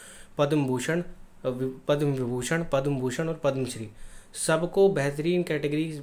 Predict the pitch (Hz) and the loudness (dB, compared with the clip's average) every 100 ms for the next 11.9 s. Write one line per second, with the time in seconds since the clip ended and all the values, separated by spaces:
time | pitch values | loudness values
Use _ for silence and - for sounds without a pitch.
0 | - - 139 143 151 160 131 123 147 151 | -10 -4 0 2 2 0 -2 -2 0 2
1 | 147 139 135 131 131 135 156 135 120 110 | 2 2 2 0 0 0 0 2 2 2
2 | 107 110 - - - - - 120 127 131 | -2 -6 -12 -20 -20 -20 -6 -2 0 0
3 | 135 139 160 160 156 - 147 143 147 151 | 0 0 0 0 0 0 0 0 0 2
4 | 131 135 147 131 139 123 117 113 113 - | 4 4 2 2 2 2 0 -2 -6 -10
5 | - - - - - 156 196 - - - | -16 -16 -20 -16 -6 -4 -4 -12 -20 -20
6 | - - - - - _ - - - - | -20 -18 -18 -20 -20 _ -20 -20 -20 -20
7 | - - - - - - 151 147 143 180 | -20 -20 -20 -20 -18 -6 -4 -4 -2 0
8 | 175 175 175 180 175 196 196 - - - | 2 4 2 2 0 -2 -6 -16 -20 -20
9 | - - - - - - - - - - | -20 -20 -20 -20 -20 -20 -20 -20 -20 -4
10 | 147 147 180 190 202 - - - - 139 | -2 2 4 4 2 -6 -18 -20 -18 -2
11 | 131 151 151 151 113 - - 139 | 2 2 2 0 -2 -4 -14 -6